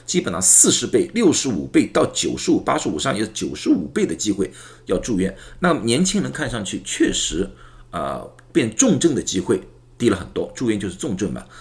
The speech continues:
死亡更加不要说了，死亡像六十五岁以上的死亡率基本上是五到十七岁的一千三百倍啊，八十五岁以上是八千七百倍啊，这个我们也基本看到了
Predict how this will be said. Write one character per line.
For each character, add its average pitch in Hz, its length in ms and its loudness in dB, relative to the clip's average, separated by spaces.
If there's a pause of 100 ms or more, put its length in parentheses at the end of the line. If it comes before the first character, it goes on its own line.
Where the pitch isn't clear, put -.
死 - 240 6
亡 123 320 6
更 151 80 0
加 127 100 0
不 98 120 0
要 73 120 0
说 82 200 0
了， - 100 -8
死 - 200 0
亡 104 280 -2 (500)
像 104 560 2 (200)
六 180 160 8
十 - 120 2
五 98 160 2
岁 - 160 2
以 90 140 2
上 80 260 0
的 85 120 0
死 - 240 2
亡 78 260 -2
率 165 180 2 (280)
基 170 200 -2
本 78 280 -2
上 104 260 0
是 - 220 -2
五 82 200 -2
到 120 160 0
十 - 200 -2
七 - 160 -4
岁 127 180 -2
的 - 120 -6 (120)
一 151 160 -4
千 - 340 -4
三 240 420 0
百 - 140 -8
倍 - 220 -6 (880)
啊， - 220 -4 (320)
八 160 140 6
十 - 120 2
五 - 120 2
岁 123 120 0
以 95 40 0
上 104 120 -2
是 - 120 -4 (120)
八 - 200 -4
千 - 300 -4
七 - 260 2
百 - 180 -6
倍 92 300 -4
啊， 98 180 -10
这 220 80 -2
个 - 120 0
我 - 180 -4
们 - 100 -8
也 - 100 -6
基 - 160 -8
本 - 200 -8
看 92 180 -8
到 - 140 -8
了 - 120 -18